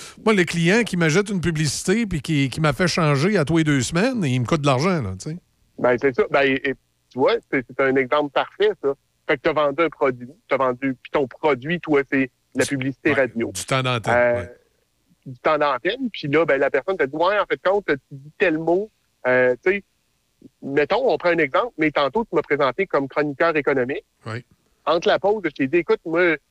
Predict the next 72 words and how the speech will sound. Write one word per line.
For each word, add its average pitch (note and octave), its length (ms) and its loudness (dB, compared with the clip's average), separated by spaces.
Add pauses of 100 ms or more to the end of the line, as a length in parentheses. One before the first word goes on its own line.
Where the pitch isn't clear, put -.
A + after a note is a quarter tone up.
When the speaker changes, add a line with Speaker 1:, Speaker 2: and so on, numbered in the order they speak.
(100)
Speaker 2:
je - 100 -10
me E3 60 2
vois D#3 160 2
plus G3+ 220 -2
comme D3 180 -2
chroniqueur D3+ 460 0
affaires. » D3 360 -2 (400)
Fait C3+ 100 -2
que B2 60 -14
tu D3+ 100 -8
l'as D3 100 2
changé. C#3 300 -2
Mais A#2+ 100 -6
si - 80 -18
ça - 60 0
avait E3+ 100 0
été F#3 120 -2
une G#3 120 -6
pub A3 180 0
radio, D#3 380 -2
il A#2 40 -6
aurait A2+ 140 -8
fallu B2+ 160 -8
que - 80 -20
tu C#3 60 -10
la A#2+ 60 0
refasses. - 320 -10 (460)
Speaker 1:
Ah, E3 80 0
Speaker 2:
Là, G#3+ 100 0
Speaker 1:
c'est C#3+ 100 0
Speaker 2:
est-ce F3+ 120 4
Speaker 1:
ça, E3+ 60 -8
Speaker 2:
que D#3+ 60 2
je C#3+ 60 2
Speaker 1:
exact. C3 160 2
Speaker 2:
deviens D3+ 160 4
un C#3+ 40 2
bon E3 180 0
client D#3 360 -2
ou B3 80 0
un D3 80 2
mauvais C3 260 0
client ? B2+ 300 -6 (180)
Tu F#3 80 2
sais, F3 80 -12
c'est, C#3 140 -4 (420)
Speaker 1:
C'est - 120 -16
Speaker 2:
c'est, C#3 100 0
Speaker 1:
ça. F3 60 -2 (100)
Speaker 2:
c'est G#3+ 60 0
une G3 100 2
notion, A3 460 2
en D#3 80 0
fait, A#3+ 180 -2
la, D3+ 220 2 (720)
c'est, C#3+ 100 -14 (640)
ça F3 180 0
revient F3+ 260 2
à E3 80 2
dire, F3+ 260 -2 (100)
tout C4+ 140 -6
est G#3 140 -6
une D#3+ 80 -12
question D#3+ 320 -2
de F3+ 40 -6
perception. - 540 -4
Il A#3+ 60 -8
faut - 260 -6
Speaker 1:
C'est C#3 60 -2
Speaker 2:
prendre F3+ 280 0
le C#3 120 -2
temps E3+ 220 -4